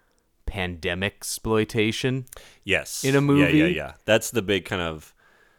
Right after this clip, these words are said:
Speaker 1: I didn't know that was gonna be a thing. It's not quite my movie. God, I was really, if anyone could have done it, this movie could have ended on nine eleven.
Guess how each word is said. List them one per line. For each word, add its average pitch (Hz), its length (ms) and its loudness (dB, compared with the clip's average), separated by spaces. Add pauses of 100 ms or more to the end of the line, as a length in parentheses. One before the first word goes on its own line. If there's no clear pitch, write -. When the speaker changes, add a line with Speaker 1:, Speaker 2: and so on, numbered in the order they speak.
(260)
Speaker 1:
I 123 100 6
didn't 160 280 8
know 147 260 12
that 123 300 8
was 143 140 -2
gonna 151 160 0
be 156 160 2
a 156 80 2
thing. 165 440 -2 (300)
It's 139 220 2
not 208 240 8
quite 165 420 6
my 143 440 4
movie. 127 520 2 (380)
God, - 320 -10 (260)
I 107 100 -2
was 113 160 -2
really, 135 280 4 (560)
if 117 240 -6
anyone 117 560 0
could 113 200 -8
have 104 120 -4
done 98 200 -2
it, 113 160 -4 (460)
this 107 400 -4
movie 92 520 -6 (420)
could 113 240 0
have 101 120 0
ended 98 340 -4
on 87 260 -4
nine 85 240 -4
eleven. 85 480 -12